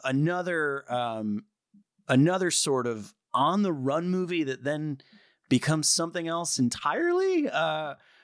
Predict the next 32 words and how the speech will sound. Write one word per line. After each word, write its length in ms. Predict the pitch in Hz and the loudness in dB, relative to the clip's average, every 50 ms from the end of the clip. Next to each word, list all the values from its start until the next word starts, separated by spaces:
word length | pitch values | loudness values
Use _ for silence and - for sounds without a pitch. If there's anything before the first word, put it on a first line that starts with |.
| _ _ | _ _
which 220 | - 196 202 202 233 | -2 -2 0 0 0
is 120 | 214 - | 0 0
sort 220 | - - 247 240 247 | 0 0 0 0 -2
of 60 | - | -2
fascinating. 720 | - 254 - 269 - - - 247 247 247 277 277 254 226 - _ - - - - - - - - _ - | -2 -2 -2 0 -2 -4 -6 -4 -4 -4 -4 -4 -6 -6 -10 _ -20 -20 -20 -20 -20 -20 -20 -20 _ -2
Um, 600 | 151 147 147 143 143 139 139 135 135 131 131 - _ _ _ _ _ _ _ _ _ _ _ _ | 0 2 2 2 0 0 -2 -2 -2 -2 -4 -6 _ _ _ _ _ _ _ _ _ _ _ _
she, 500 | - - - - - 208 208 202 202 196 | 0 2 2 2 4 4 4 2 2 0
so 160 | - - 175 | 0 -2 0
she 160 | - - 175 | 0 0 -2
does 300 | 139 208 226 247 247 196 | -2 0 0 0 -2 -2
gun 300 | 156 185 180 170 170 170 | -2 -2 -2 -2 -2 -6
crazy, 720 | - - 160 139 131 123 117 104 113 113 107 104 110 101 - _ _ _ _ _ _ _ _ _ _ _ - | -6 -2 0 0 0 0 0 -2 -4 -6 -6 -6 -8 -12 -16 _ _ _ _ _ _ _ _ _ _ _ -2
and 720 | 151 143 139 135 135 131 127 127 123 123 120 120 120 107 - - _ _ | -2 -2 0 -2 -4 -4 -4 -4 -6 -4 -4 -4 -6 -8 -10 -14 _ _
then 680 | 135 120 117 120 147 170 175 165 165 170 170 165 165 - - - | -16 -12 -4 -2 0 2 2 0 -2 -4 -6 -10 -12 -12 -8 -2
she 800 | - - - - 156 139 135 131 131 131 131 127 135 - - _ _ _ _ _ _ _ _ _ _ _ _ _ - | -2 0 2 4 4 4 6 4 4 2 0 -2 -6 -8 -12 _ _ _ _ _ _ _ _ _ _ _ _ _ 0
pops 380 | - 165 156 156 156 - - | 2 4 4 4 2 0 2
up 180 | 151 139 135 - | 2 2 2 0
in 80 | 135 127 | -4 -6
a 40 | |
couple 480 | - - 165 156 - 147 139 131 131 135 | -4 -4 -6 -6 -4 -2 -2 -2 -2 -4
cameos. 600 | - - - 156 147 143 143 139 139 139 131 127 | -8 -6 -4 -4 -2 -2 -4 -4 -4 -4 -4 -2
She 140 | - - 131 | -2 -2 0
gets 260 | 127 135 135 - - | 0 -2 -2 -2 -2
into, 240 | 139 123 120 113 - - - 143 139 | -2 -2 -2 -4 -4 -8 -8 -4 -2
she's 200 | - - 127 117 | -2 -2 -2 -2
in 140 | 123 117 113 | -2 -2 -2
Wayne's 240 | 117 117 113 98 | -4 -6 -6 -4
World 220 | - 110 110 110 - | -2 -2 -4 -2 -2
two 260 | - - 196 185 175 | 0 2 2 2 2
for 320 | 156 - 151 135 127 123 - - | 0 0 -2 -2 -2 -4 -8 -6
a 60 | - | -4
second. 500 | - - 175 165 151 - 165 151 143 | -2 0 0 0 -2 -2 -4 -6 -6